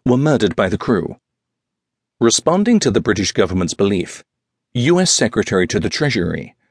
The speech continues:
William A. Richardson, circularized customs officials throughout the United States on March fourteenth, instructing them to look out for any ship carrying the alleged murderers to America. Captain James Winchester,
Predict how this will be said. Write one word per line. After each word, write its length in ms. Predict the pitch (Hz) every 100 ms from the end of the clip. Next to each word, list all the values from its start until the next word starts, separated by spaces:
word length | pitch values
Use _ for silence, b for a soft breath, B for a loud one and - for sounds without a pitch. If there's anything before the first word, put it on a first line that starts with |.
| _ _
William 380 | 110 143 156 147
A. 220 | 98 90
Richardson, 640 | 113 - 117 - 95 - - _ _ -
circularized 800 | - 160 180 127 104 95 92 -
customs 420 | 135 135 135 101
officials 480 | - 101 - 90 -
throughout 280 | 110 98
the 100 | 107
United 360 | 98 98 87 87
States 380 | - 143 92 -
on 100 | 101
March 280 | 101 95 -
fourteenth, 580 | 98 90 135 85 - b b b b b
instructing 600 | 127 - - 151 - 190
them 140 | 110 95
to 120 | 101
look 180 | 101 110
out 160 | 104
for 100 | - -
any 180 | 123 156
ship 360 | - 123 -
carrying 420 | - 107 101 95
the 140 | 95 98
alleged 400 | 98 98 - 107
murderers 400 | 123 120 92 90
to 120 | 120
America. 480 | 117 127 95 82 - _ _ _ _ _ _ _ _ _ _
Captain 420 | - 147 - 196
James 360 | 117 110 98 107
Winchester, 640 | 98 87 - - - -